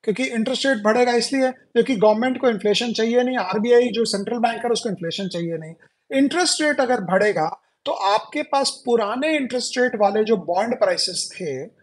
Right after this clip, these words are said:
तीन परसेंट वाले, जो कि अब बाजार में interest rate पाँच परसेंट हो गया, उसका दाम है नहीं, उसका दाम घट जाएगा। So bond market में bond prices will fall when interest rates go up। When bond prices fall and interest rates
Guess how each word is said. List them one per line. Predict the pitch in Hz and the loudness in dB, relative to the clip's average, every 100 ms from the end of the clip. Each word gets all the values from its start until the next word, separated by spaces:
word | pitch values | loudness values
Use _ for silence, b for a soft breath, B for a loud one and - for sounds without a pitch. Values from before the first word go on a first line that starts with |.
| _ _ _ _ - | _ _ _ _ -2
तीन | 247 233 | 0 2
परसेंट | 208 - 180 | -2 -4 -6
वाले, | 160 139 160 | -6 -4 -4
जो | 185 190 | -4 -6
कि | 196 | -6
अब | 220 - | -6 -4
बाजार | 185 214 208 220 | 0 0 2 0
में | 233 | -2
interest | 208 208 208 - | -4 -6 -6 -4
rate | 220 214 - | -4 -2 -2
पाँच | 233 254 | -2 -2
परसेंट | - 185 185 | -4 -4 -6
हो | 175 | -6
गया, | 180 196 | 0 0
उसका | 196 240 | 0 0
दाम | 214 226 196 | 2 0 0
है | 196 214 | 0 -2
नहीं, | 226 | -4
उसका | - 240 | -4 -2
दाम | 214 226 | -2 -2
घट | 180 180 | -4 -4
जाएगा। | 196 190 175 170 - _ _ - | 0 2 0 -6 -12 _ _ -2
So | 214 | 0
bond | 147 208 294 339 320 | 4 4 4 2 2
market | 285 277 269 254 | 2 0 -2 -2
में | |
bond | 262 165 220 294 | -4 0 0 0
prices | 311 247 226 - 214 | -2 -2 0 -2 0
will | 233 214 | 0 0
fall | - 196 208 233 | 2 4 6 4
when | 220 | -2
interest | 185 175 190 202 | -2 -2 -4 -4
rates | 170 143 | -6 -4
go | 151 175 | 0 0
up। | 220 - | 0 -2
When | 190 | -2
bond | 170 240 359 294 | 0 0 0 0
prices | 262 254 - 196 | 0 0 -2 0
fall | 202 | 0
and | 202 196 | -2 -6
interest | 196 240 262 | -6 -4 -4
rates | 233 | -4